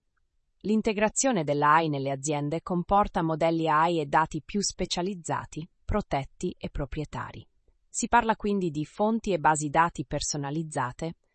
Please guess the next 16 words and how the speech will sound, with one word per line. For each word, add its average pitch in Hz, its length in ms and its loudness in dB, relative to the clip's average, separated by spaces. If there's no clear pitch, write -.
proprietarie, 156 960 -2
governate 151 680 -4
dalle 135 220 -4
aziende 131 360 -6
stesse. - 520 -12
All'Europa 233 560 4
serve 175 300 0
una 170 160 2
strategia 160 540 -2
industriale 156 640 0
sull'intelligenza 143 840 -4
artificiale, 131 760 -6
basata 156 480 0
su 165 140 0
diversi 147 460 -2
presupposti. 131 840 -6